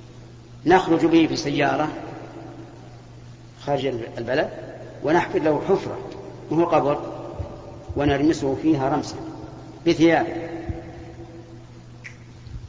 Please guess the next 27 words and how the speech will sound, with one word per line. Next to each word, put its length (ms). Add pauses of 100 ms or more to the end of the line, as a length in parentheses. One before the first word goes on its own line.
(580)
لأن 120
هذا 200
كافر، 360 (1500)
وله 260
كافر 380
أصلي. 280
الكافر 280
الأصلي 340 (320)
له 80
حق، 380
شيء 180
من 80
الحقوق، 380 (960)
هذا 260
ما 120
له 80
حق، 260 (440)
ولا 260
يجوز 220
أن 160
يبقى 200
على، 160 (360)
على 160
الدنيا 260
طرفة 420
عين. 120 (3000)
أفهمت؟ 460